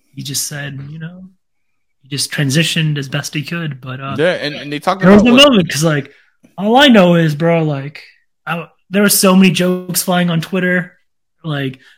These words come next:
Speaker 1: talking about, "Oh, yeah, he left the Fresh Prince on his face," or whatever. Like, these jokes would have been flying, bro.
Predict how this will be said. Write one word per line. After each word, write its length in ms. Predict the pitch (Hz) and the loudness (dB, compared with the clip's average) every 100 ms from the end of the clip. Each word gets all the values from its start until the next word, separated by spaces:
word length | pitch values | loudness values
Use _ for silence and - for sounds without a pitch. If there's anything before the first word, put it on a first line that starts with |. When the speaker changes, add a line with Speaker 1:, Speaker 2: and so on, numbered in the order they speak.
| _ | _
Speaker 1:
talking 240 | 170 156 165 | -4 0 0
about, 120 | 165 165 | -2 -2
"Oh, 40 | |
yeah, 120 | 160 | 0
he 120 | 147 160 | 0 0
left 220 | 165 160 | 0 -2
the 60 | - | -8
Fresh 340 | - 156 - | -4 -4 -4
Prince 260 | - 156 175 | -2 -2 -2
on 100 | 160 | -4
his 120 | 156 | -2
face," 260 | - 160 151 | -2 -2 -2
or 60 | 165 | -4
whatever. 320 | 160 156 156 | -2 -4 -6
Like, 320 | 143 147 - _ _ - | -8 -10 -12 _ _ -6
these 120 | 240 | -4
jokes 300 | 202 175 - | 0 0 0
would 120 | 147 139 | -4 -4
have 120 | 127 | -4
been 160 | 127 | -6
flying, 580 | 110 - 120 151 139 127 | -10 -12 -6 -4 -4 -6
bro. 380 | 120 110 127 139 | -10 -12 -12 -14